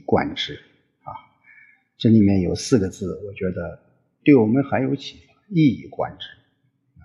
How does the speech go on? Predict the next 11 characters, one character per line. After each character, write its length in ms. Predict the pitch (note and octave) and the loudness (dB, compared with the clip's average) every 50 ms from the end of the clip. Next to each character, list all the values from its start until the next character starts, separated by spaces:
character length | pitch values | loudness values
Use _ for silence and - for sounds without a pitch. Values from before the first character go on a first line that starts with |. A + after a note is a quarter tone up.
| _ _ _ _ _ _ _ _ _ _ _ | _ _ _ _ _ _ _ _ _ _ _
那 100 | - C#3+ | 4 6
一 180 | D#3 F3+ F3+ D#3+ | 6 6 6 6
以 100 | C3+ B2+ | 4 4
贯 260 | C3 D3+ D3 B2+ B2+ | 4 4 4 4 4
之 140 | B2 C3+ C3+ | 2 0 0
是 200 | B2+ - A#2 A2 | -2 -2 -2 -2
我 140 | G#2 G2 F2+ | -2 -2 -6
们 500 | F2 E2 E2 D#2+ F2 F2 F2+ F2+ F2+ - _ _ _ | -10 -10 -12 -12 -12 -14 -14 -16 -18 -20 _ _ _
说 220 | - - A2+ G2 | -10 -6 -6 -6
孔 260 | - - F2+ A2+ B2+ | -6 -4 -4 -2 -2
子 300 | A#2+ A#2 - - - - | -2 -4 -10 -12 -14 -16